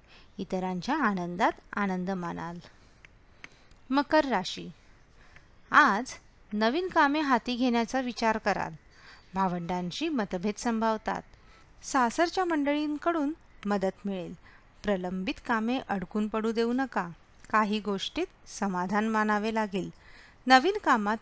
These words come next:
अपयश येण्याचे योग असल्याने नवीन कामे सुरू करू नका. कुंभ राशी, काही गोष्टींचे चिंतन करावे. जुन्या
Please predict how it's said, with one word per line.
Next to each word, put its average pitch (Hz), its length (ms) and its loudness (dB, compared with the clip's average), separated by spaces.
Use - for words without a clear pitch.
अपयश 208 540 -2
येण्याचे 196 460 -4
योग 226 340 -2
असल्याने 185 520 -2
नवीन 196 340 -2
कामे 202 380 0
सुरू 208 400 -4
करू 190 260 -2
नका. 165 320 -10
कुंभ 330 300 2
राशी, 196 440 -2
काही 196 280 4
गोष्टींचे 190 640 -4
चिंतन 196 440 0
करावे. 165 440 -4
जुन्या 320 260 2